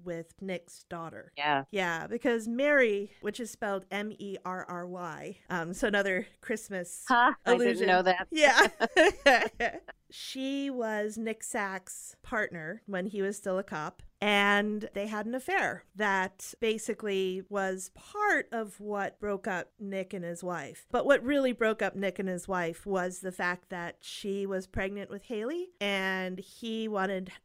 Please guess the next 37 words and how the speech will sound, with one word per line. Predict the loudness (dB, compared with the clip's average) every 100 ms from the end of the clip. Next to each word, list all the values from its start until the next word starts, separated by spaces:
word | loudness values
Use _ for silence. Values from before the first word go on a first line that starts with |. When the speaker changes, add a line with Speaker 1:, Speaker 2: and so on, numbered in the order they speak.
| _
Speaker 1:
to | -6 -4
have | -4 -4
nothing | -6 -6 -10
to | -4
do | 0
with | 2 2
it, | -4 -6 -6
in | -2
large | 2 2 0 -2
part | -2 -2
because | -4 -8 -6 -8
he | -6 -4
had | -4
just | -4 -8
been | -8 -8
involved | -8 -8 -6 -6 -6 -8 -14 -10
in | -8 -6 -8 -10
a | -8 -8 -8
crime | -6 -2 -2 -2 -4 -8
where | -12 -8 -4 -4 -4 -6 -8 -8
there | -6
was | -4
a | -4
guy | -2 0 0
who | -4 -6
had | -6
been | -8 -6
beating | -6 -4
up | -6 -8
his | -10 -6
wife, | -6 -6 -10 -18 -20 _ -12
and | -8 -6 -8 -8 -10 -12
the | -10
guy | -6 -6
killed | 0 -2
his | 0 -2
wife | 0 0 -4